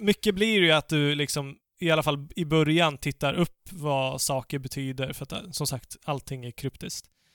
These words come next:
Eh, och det bidrar bara till liksom hela den mysteriska känslan i hela spelet. Eh, så att, alltså, man är inte ensam. Sen, sen, jo, nej, för bövelen, du ska ju spela med kompisar, då blir det inte alls lika svårt.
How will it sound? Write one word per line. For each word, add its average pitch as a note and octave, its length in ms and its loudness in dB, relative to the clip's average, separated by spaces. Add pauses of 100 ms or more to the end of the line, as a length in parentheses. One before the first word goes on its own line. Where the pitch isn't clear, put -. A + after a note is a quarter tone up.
(200)
Eh, C3 460 -2 (100)
och D3+ 120 -4
det D#3 80 0
bidrar C#3 260 0
bara C3 220 0
till B2+ 460 -6
liksom B2 240 -8
hela B2 460 -4 (200)
den C3 220 -8
mysteriska C3 800 -4
känslan C3+ 600 -6
i D3 220 -8
hela B2+ 180 -8
spelet. D3+ 340 -8 (880)
Eh, D3+ 260 -6
så D3 140 -2
att, - 220 -6 (120)
alltså, C#3+ 560 0 (320)
man E3 380 0
är F3+ 40 2
inte F3 200 -2
ensam. D#3+ 300 2
Sen, G#3+ 400 6
sen, A3 280 6
jo, D#3 440 4
nej, D3+ 420 2 (260)
för F3 80 0
bövelen, F3 580 6
du C#3+ 60 0
ska F3+ 140 4
ju F3 40 8
spela F3 380 6
med E3+ 360 2
kompisar, D#3 500 2
då D#3 100 0
blir F3+ 100 0
det - 20 2
inte F3 120 -4
alls F#3 320 0
lika C3 180 -4
svårt. - 360 -8